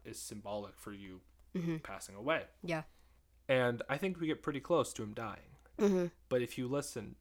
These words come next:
Speaker 1: in the background, you can hear the soldier, or at least a more heavy or voice, screaming.
Speaker 2: Yeah.
Speaker 1: And I mean screaming
Speaker 2: Yeah.
Speaker 1: for the patient to wake up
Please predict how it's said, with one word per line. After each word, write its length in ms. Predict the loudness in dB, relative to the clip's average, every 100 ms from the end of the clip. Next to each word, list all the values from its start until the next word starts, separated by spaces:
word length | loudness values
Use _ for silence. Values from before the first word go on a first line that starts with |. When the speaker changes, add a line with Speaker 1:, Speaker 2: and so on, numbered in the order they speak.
| -12
Speaker 1:
in 120 | -8
the 40 | -4
background, 600 | 0 2 0 -4 -6 -14 -20 _ _ -8
you 140 | -6
can 140 | -2 -4
hear 480 | 0 4 6 6 4
the 100 | 2
soldier, 500 | 0 2 2 0 0
or 140 | 0
at 80 | 0
least 240 | -2 -2
a 40 | -2
more 200 | -2 -2
heavy 460 | -2 -2 -2 -4
or 140 | -4 -6
voice, 340 | -2 -2 0 -2
screaming. 1080 | -4 -8 -10 -8 -2 0 2 2 -2 -6 2
Speaker 2:
Yeah. 160 | 4
Speaker 1:
And 80 | 4
I 100 | 2
mean 200 | -2 -2
screaming 640 | -4 -6 -4 -2 4 8 8
Speaker 2:
Yeah. 160 | 6 0 -10 -18 -18 -16 -16 -16 -18 -2
Speaker 1:
for 560 | 6 8 8 8 2 -4 -12
the 100 | -8
patient 360 | -2 0 0 -2
to 80 | -2
wake 420 | 0 0 0 -4 0
up 280 | 2 0